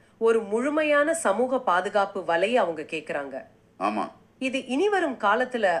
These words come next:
Speaker 1: அரசு எப்படி தனது மூத்த குடிமக்களை பாதுகாக்க போகுதுங்கிறதுக்கான ஒரு கொள்கை வரைபடமாவே தெரியுது.
Speaker 2: சுருக்கமா சொல்லணும்னா,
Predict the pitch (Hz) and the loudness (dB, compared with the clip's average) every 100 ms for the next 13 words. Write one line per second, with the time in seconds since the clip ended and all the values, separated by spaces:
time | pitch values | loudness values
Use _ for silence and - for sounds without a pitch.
0 | - 175 202 254 - 185 180 - 196 214 | -2 -2 0 0 -4 -6 -8 -8 -8 -4
1 | 370 370 269 220 185 170 196 254 285 269 | -4 -4 -4 -4 -4 -6 -6 -2 -2 -2
2 | 202 214 214 208 202 196 180 185 220 226 | -6 -6 -6 -4 -4 -2 0 2 2 0
3 | 220 220 208 196 185 185 185 180 165 160 | -2 -4 -6 -6 -4 -6 -6 -6 -8 -8
4 | 156 143 190 - - - 226 226 - 240 | -6 -4 -6 -10 -10 0 0 0 -2 -2
5 | 302 311 330 175 175 208 302 - 233 202 | 0 -2 -4 -4 0 2 2 0 0 0
6 | 185 220 220 165 151 139 143 - _ _ | -2 -4 -4 -8 -8 -12 -14 -16 _ _
7 | - - 214 214 208 190 143 131 113 104 | -8 -6 -2 -2 0 0 0 0 -2 0
8 | 120 | -2